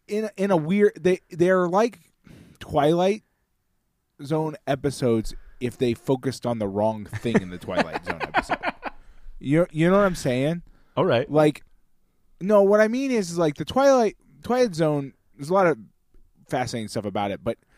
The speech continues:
Speaker 1: because of the format and everything like that, it has a tendency to hyper-focus on the thing that is weird. Y-, y-, you know what I mean? Like, the thing that makes the situation unusual.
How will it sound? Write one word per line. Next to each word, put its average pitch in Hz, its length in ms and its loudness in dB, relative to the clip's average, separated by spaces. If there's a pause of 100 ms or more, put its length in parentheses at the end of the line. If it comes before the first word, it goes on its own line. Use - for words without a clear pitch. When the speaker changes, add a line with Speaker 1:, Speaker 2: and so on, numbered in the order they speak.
(580)
Speaker 1:
because 185 380 0
of 160 100 0
the 127 100 -2
format 123 540 -6
and 123 80 -8
everything 123 240 -4
like 117 140 -4
that, 120 180 -2
it 104 60 -8
has 117 160 -6
a 110 60 -8
tendency 113 400 -10
to 92 240 -10
hyper-focus 110 680 -6
on 107 160 -10
the 110 80 -8
thing 110 320 -10
that 98 120 -6
is 92 160 -8
weird. 92 420 -8 (2000)
Y-, - 60 -20 (220)
y-, 127 120 -12 (100)
you 131 180 0
know 127 80 0
what 120 100 0
I 113 40 -2
mean? 113 220 -4
Like, 110 160 -4
the 113 80 -6
thing 135 280 -4
that 127 120 -6
makes 107 340 -6
the 104 120 -14
situation 101 560 -8
unusual. 92 580 -6